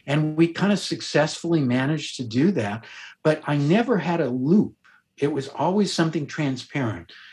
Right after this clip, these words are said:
It was, I was, like, writing for cellos, writing for French horns.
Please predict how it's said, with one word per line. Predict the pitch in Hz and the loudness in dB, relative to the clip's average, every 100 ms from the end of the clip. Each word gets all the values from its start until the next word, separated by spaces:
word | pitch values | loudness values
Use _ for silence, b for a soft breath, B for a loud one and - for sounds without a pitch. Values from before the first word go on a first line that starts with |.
| - | -6
It | |
was, | 131 135 | -4 -4
I | 131 | -6
was, | 127 120 | -6 -4
like, | 123 113 | -4 -2
writing | 117 131 143 143 135 | 0 4 4 4 -2
for | 123 | -6
cellos, | 120 143 131 107 98 101 | -2 2 2 2 -6 -8
writing | 104 123 127 | -2 -2 -2
for | 117 | -6
French | 123 135 123 | -6 -4 -4
horns. | 113 101 | -6 -8